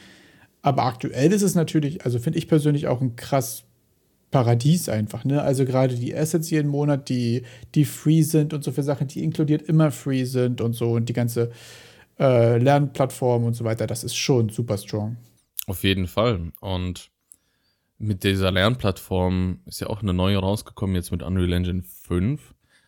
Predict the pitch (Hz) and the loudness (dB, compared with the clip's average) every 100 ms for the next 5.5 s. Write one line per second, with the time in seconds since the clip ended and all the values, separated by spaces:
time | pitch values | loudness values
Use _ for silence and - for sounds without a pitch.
0 | _ - 95 95 95 90 - - 98 110 | _ 0 0 4 2 2 -4 -8 -6 -2
1 | 92 95 101 98 101 101 - 101 107 117 | -4 -4 -2 2 4 2 2 0 4 4
2 | 120 104 104 92 117 - - 87 87 _ | 2 -2 0 2 0 -2 -10 -8 -8 _
3 | 85 90 113 - 113 - - 104 104 90 | -4 -2 -2 -4 -8 -8 -6 -4 -2 -4
4 | 113 - - - - - 85 - - 80 | -8 -14 -14 -14 -18 -16 -14 -14 -12 -12
5 | - 90 87 90 90 | -12 -10 -6 -4 -4